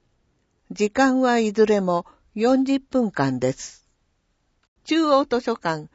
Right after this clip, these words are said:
大清水図書館でも開催します。日程など詳細はお問い合わせください。春休みに向けた激安旅鉄プラン作り。丸一、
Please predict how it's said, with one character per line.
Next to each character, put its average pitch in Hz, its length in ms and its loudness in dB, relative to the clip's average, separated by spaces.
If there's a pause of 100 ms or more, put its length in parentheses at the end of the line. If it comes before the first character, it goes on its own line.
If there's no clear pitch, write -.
(160)
大 320 240 0
清 285 180 -6
水 277 260 -4
図 254 140 -2
書 285 160 -4
館 185 220 -4
で 170 140 -2
も 147 120 -8
開 226 220 -4
催 202 240 -6
し - 160 -14
ま 180 160 -8
す。 - 180 -20 (600)
日 254 240 -4
程 262 280 -2
な 233 160 0
ど 190 260 -2
詳 294 260 -4
細 269 280 -2
は 247 220 0
お 226 120 -2
問 277 220 -4
い 262 60 -4
合 233 120 -2
わ 269 60 -6
せ 196 160 -8
く 180 120 -12
だ 175 120 -4
さ 151 180 -6
い。 - 100 -14 (1700)
春 254 340 -2
休 349 300 -4
み 180 140 -6
に 180 120 -6
向 180 160 -6
け 180 140 -4
た 165 340 -2
激 233 380 -2
安 269 440 -4
旅 247 280 -2
鉄 277 320 -4
プ 233 120 -4
ラ 233 160 0
ン 220 120 -4
作 202 260 -6
り。 - 160 -12 (1700)
丸 220 360 -2
一、 208 400 -10